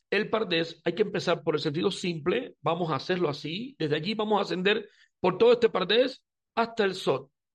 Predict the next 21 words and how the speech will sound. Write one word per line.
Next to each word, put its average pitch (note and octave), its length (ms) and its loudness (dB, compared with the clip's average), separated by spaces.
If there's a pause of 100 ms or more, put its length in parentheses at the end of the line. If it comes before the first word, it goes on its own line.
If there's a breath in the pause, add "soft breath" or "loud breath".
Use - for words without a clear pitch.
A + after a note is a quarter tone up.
(260)
para A3+ 180 4
descubrir A3 680 2 (640)
qué B3 160 0
cosa A3+ 420 2
es - 360 -4
exactamente F3 640 -2
imagen F3+ 280 0
y F#3 40 -2
semejanza. G3+ 600 -4 (280)
Cómo G#3+ 320 6
hablan, G3 400 0 (240)
adelanto F3 480 0
un E3+ 60 -6
poquito, E3 340 -2
de A3 100 6
intelecto, F3 960 -4 (400)
se G#3+ 160 4
puede G#3+ 220 4
entender F#3 420 0
de E3+ 80 2
dignidad, F3 680 -2